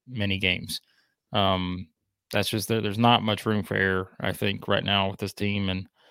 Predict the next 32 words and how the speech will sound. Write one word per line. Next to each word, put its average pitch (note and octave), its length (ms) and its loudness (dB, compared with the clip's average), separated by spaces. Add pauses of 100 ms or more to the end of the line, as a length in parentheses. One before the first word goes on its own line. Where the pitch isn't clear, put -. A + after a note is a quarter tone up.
(360)
we've G#2 140 0
seen A#2+ 240 2
that A2+ 180 2
through, A#2 340 0 (440)
you F3+ 100 -10
know, G#2 140 0
this A2 200 -4
many A2+ 200 4
games A2 320 4
to A#2 80 -2
this G#2+ 100 -2
point. C#3+ 360 2
And, G2 180 -2 (600)
um, G#2+ 480 -4
yeah, C3+ 200 8
so, A2 180 0
I G#2 80 6
mean, G#2 320 0 (220)
look, B2 200 -4
if G2+ 120 -8
you G#2 80 0
wanna B2 180 2
be B2+ 140 6
optimistic, B2 600 2
sure, G2 360 2 (100)
they A2 100 0
can G#2+ 140 -6
build A2 220 2
off A#2 180 4
the G#2+ 80 -4
Memphis A2 320 0
game. A2+ 400 2